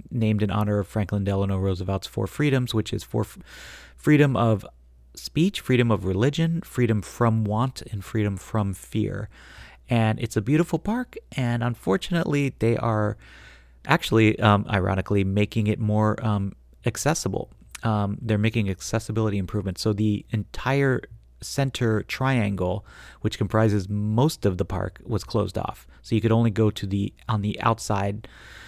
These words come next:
and the tip, which is nice 'cause you get all the views anyway. But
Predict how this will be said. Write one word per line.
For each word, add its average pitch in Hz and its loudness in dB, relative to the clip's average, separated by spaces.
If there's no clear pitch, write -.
and 107 2
the 98 2
tip, - -4
which 208 2
is 151 6
nice 101 0
'cause 98 -2
you 101 -4
get 101 2
all 95 2
the 92 -4
views 92 0
anyway. 90 -2
But 92 -4